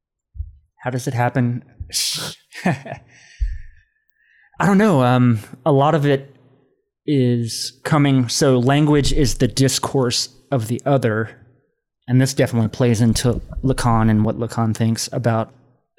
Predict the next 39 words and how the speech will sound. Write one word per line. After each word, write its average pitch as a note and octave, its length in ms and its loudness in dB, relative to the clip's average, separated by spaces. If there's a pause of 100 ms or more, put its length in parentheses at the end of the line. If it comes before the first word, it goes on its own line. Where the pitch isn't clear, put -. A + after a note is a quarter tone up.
(120)
things. A#2+ 240 0
So A2 340 -2 (1160)
whenever C#3+ 400 2
you're B2 380 4 (120)
an C3 120 0
infant, C3 520 0 (560)
and B2 120 0
we A#2 60 2
ta-, - 160 -4
you C3 120 -4
talked A#2 260 -4
about A2 240 -2
needs A2 360 0
and, A2 220 -2
and A2+ 120 -10
stuff - 240 -6
like G2+ 160 -6
that A2+ 160 -4
earlier, A#2 280 -2
right? A2 200 -4
So - 120 -4
before D3 380 0
you're, B2 480 2 (600)
before E3 320 2
you D3+ 180 0
n-, A#2+ 240 2 (100)
learn B2+ 240 2
how A2+ 140 0
to A2 120 -4
speak - 720 -2 (300)
language, A2 720 0 (560)
you're A#2 540 0
very C3+ 280 2
crudely, B2+ 480 0
like, G#2 260 -4 (320)
crying C#3+ 560 2
or A2+ 60 -2
you're A2 160 -4
making A#2 480 0